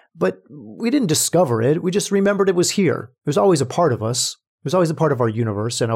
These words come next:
us being one with all of creation. It was always a part of us. We just remembered. We remembered it was here. And then we could use it through our remembering.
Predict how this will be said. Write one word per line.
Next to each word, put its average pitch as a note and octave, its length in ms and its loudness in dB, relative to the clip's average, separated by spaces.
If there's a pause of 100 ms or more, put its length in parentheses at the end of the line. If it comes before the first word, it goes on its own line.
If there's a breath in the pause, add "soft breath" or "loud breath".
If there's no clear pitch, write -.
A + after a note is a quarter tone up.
us C3+ 220 0
being C3 380 -2 (140 loud breath)
one B2+ 320 0
with B2+ 200 -2
all B2 160 2
of A#2 80 -4
creation. A2+ 680 -2 (760 loud breath)
It E3+ 60 0
was A3 80 0
always A#3 180 2
a A#2+ 40 -2
part B2 200 2
of A2+ 80 0
us. D#3 320 -4 (380)
We F#3 100 2
just F#3+ 240 0
remembered. G#3 600 0 (520)
We F3+ 100 4
remembered A3 520 4
it G3+ 60 2
was F#3+ 220 0
here. C#3+ 360 -2 (260)
And D3 120 2
then F#3 120 4
we F#3+ 100 2
could D#3+ 160 -2
use G3+ 680 0
it C#3+ 260 0
through D#3 260 2
our C3+ 140 2
remembering. B2+ 640 -2